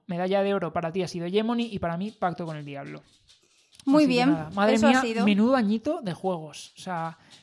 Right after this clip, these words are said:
Speaker 1: qué locura. A-, de verdad, hacer esta lista ha sido complicado. Yo me he sacado aquí una lista corta, vamos a llamar,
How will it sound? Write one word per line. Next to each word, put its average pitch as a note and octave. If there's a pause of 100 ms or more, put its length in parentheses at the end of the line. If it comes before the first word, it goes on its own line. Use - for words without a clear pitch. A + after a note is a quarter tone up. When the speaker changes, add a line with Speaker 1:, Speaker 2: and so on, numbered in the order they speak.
(160)
Speaker 1:
qué G3+
locura. A3 (440)
A-, A3+
de G#3
verdad, G#3+
hacer G#3
esta A3
lista F#3
ha A3+
sido F3+
complicado. D#3+
Yo E3+
me G#3
he -
sacado A3+
aquí G#3+
una G#3+
lista G3
corta, G#3
vamos F#3
a G3+
llamar, F#3